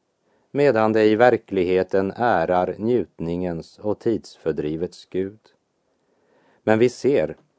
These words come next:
att Mika själv tvekade, eftersom han inte var redo att göra det här han låter mor behålla pengarna. Vers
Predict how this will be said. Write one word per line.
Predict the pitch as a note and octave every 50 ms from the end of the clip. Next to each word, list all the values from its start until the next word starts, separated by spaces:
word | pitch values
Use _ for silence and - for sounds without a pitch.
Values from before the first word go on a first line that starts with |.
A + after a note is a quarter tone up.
| _
att | - G#2 G#2+ A2 - -
Mika | G#2 G2 F#2+ G2+ A#2 B2+ - - C3+ C3 B2+
själv | G#2+ - - - G2 G2+ F2 D2+ D2 C#2+ C#2+ D2 - - _ -
tvekade, | G2 A#2+ C3+ A2+ E2 D#2 - _ - B2 C#3 C3 G2+ D#2+ D#2 - _ _ _
eftersom | - A2 G#2 - - G#2+ F#2+ A2+ G#2 G2
han | E2+ F2+ E2 F2+ G#2
inte | C#3 C#3 G#2 - G2+
var | F2+ F#2 F#2 F#2
redo | F#2+ A#2 A#2+ F#2+ D#2+ D2 E2+ F2
att | F2+ F2+ - -
göra | B2 A2+ F#2 F#2+ A2+ B2+
det | C3 C3+
här | A#2+ G#2 E2+ D#2+ D2+ D#2 - _ _ _ _ _ _ _ _ _ _ _ _
han | _ - G2+ A2
låter | A2+ G#2 E2+ E2+ - - G2 G2 -
mor | - F2 F2 G2+ A#2 A2 F2 D#2+ - - - _
behålla | _ G2 G2+ A2 F2+ F2+ E2+ D#2 D#2+ F2 G2 A2+
pengarna. | - - G#2+ E2+ D#2 D#2 D#2+ F2 F#2 F#2 - _ _ _ _ _ _ _ _ _
Vers | - G2 E2+ E2 E2 D#2 - - - -